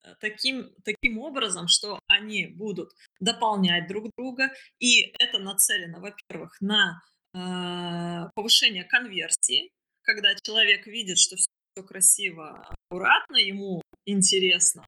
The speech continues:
он, э, хочет купить, и плюс это повышает средний чек, потому что я вижу красное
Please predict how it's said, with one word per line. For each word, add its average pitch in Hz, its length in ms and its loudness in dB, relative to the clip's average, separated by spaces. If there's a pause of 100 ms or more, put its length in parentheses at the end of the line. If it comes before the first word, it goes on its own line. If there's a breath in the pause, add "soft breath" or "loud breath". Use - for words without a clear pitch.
он, 180 300 -6
э, 165 340 -10 (100)
хочет 180 260 -2 (180)
купить, - 440 0 (260 loud breath)
и 208 80 -12
плюс - 340 0
это 240 140 -12
повышает 196 540 0
средний 214 380 0
чек, - 240 2 (100)
потому 175 300 -18
что - 160 -10 (120)
я 190 80 -6
вижу 180 320 -2
красное - 520 0